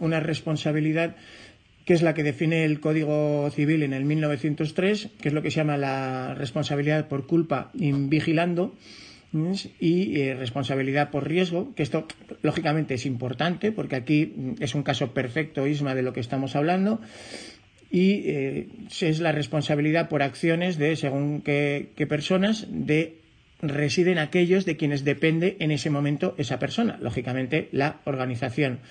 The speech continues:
Eh, el, el código mil novecientos, o sea, el mil novecientos tres, es eso,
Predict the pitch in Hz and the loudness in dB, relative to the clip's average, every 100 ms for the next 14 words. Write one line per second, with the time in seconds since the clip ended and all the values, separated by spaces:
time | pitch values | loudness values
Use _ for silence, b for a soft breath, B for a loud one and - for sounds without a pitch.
0 | B B B B B B - - 151 151 | B B B B B B -18 -2 0 0
1 | 151 156 - - - 294 - - 302 - | -2 -8 -18 -20 -18 -16 -16 -20 -10 -8
2 | - 151 160 - 165 160 196 196 196 202 | 0 2 4 2 0 4 6 6 6 6
3 | 196 196 190 185 185 196 160 160 143 139 | 4 4 4 2 0 -4 -2 0 0 0
4 | 143 151 180 185 175 185 170 160 - 190 | 0 0 0 0 2 2 2 0 2 2
5 | 202 - B B B B B 147 147 135 | 2 -6 B B B B B -2 0 -2